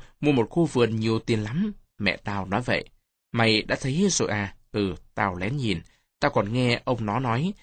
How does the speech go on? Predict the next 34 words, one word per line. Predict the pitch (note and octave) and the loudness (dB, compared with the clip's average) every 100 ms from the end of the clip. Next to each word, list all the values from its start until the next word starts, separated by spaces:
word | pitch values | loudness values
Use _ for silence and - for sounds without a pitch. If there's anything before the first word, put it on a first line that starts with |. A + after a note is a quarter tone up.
| - - | -18 -4
dạo | - A#2 | 2 2
này | G#2 G#2 F#2+ - _ - | 2 -2 -4 -10 _ 2
ông | C3 B2 A#2+ | 2 4 2
nó | G#2+ A2+ E3+ | 0 -2 -4
nhức | G3 G3+ - | -2 -4 0
trong | D#3 | -2
xương | B2+ - C3 | 0 0 0
nhiều | A2 F2+ | 0 -2
lắm, | E2+ A2 F3 - _ | -4 -6 -6 -10 _
tuy | - | -2
vậy | C3 G#2 D2+ | 2 2 0
vẫn | F#2 - | -2 -2
sống | D#3 D3+ E3+ | 0 0 -2
khỏe, | - G2 E2 - _ | -2 -2 -4 -8 _
sống | - D3 | -2 2
một | F3+ - | 2 0
trăm | - F3 E3 | 0 -2 0
tuổi | G#2+ E2 | -2 -2
mới | A2+ | -2
chết." | C3 F3 F#3+ - _ _ _ _ | -2 -2 -4 -8 _ _ _ _
"Ông | B2 G#2 | -4 -2
nó | G#2 G#2+ | 0 0
bao | C3+ D3 | 0 0
nhiêu | C3 | 0
tuổi | C3 G2+ - | -2 -4 -2
vậy? | F2+ - - _ _ - | -4 -4 -14 _ _ -2
Gần | A2 | -2
một | F2 | -2
trăm | - C#3+ | -2 -2
chưa?" | B2+ C3 C3+ - _ _ - | -2 -4 -6 -10 _ _ -4
"Tao | G#2 | -4
cũng | - | -4
không | - A2 | -4 -2
biết, | G#2 D3+ | 2 0